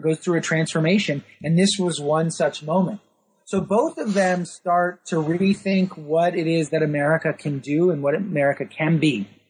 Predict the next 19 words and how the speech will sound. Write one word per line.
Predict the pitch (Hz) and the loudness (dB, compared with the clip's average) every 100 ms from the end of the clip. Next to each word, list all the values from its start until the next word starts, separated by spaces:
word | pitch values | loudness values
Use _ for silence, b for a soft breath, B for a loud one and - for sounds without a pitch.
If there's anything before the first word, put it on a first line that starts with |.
| _ _ _ _ _ _ _ _ - | _ _ _ _ _ _ _ _ -2
And | 160 | 2
this | 214 233 | 2 2
is | 196 | 2
where | 180 | 2
your | 156 | 0
second | 147 202 202 - | 0 0 0 -2
point | 147 120 - | -4 -6 -6
comes | 127 107 | -4 0
up, | 123 101 - _ _ _ | 0 0 -6 _ _ _
which | - 165 180 180 | -2 -2 0 0
is | 170 160 139 - - _ _ _ - | 0 0 -2 -12 -18 _ _ _ -6
American | 165 185 202 202 | 0 2 2 0
society | 185 160 185 165 160 | -4 -2 0 0 0
leaves | 156 185 208 190 | 0 2 2 0
bes-, | - 185 - 180 | -4 -6 -6 -4
behind | 165 - 175 180 156 | -4 -2 0 0 0
the | |
rules | 147 170 165 139 147 220 - - - _ _ _ _ | 0 2 4 4 2 -2 -8 -18 -20 _ _ _ _
and | 165 165 160 | -2 0 -2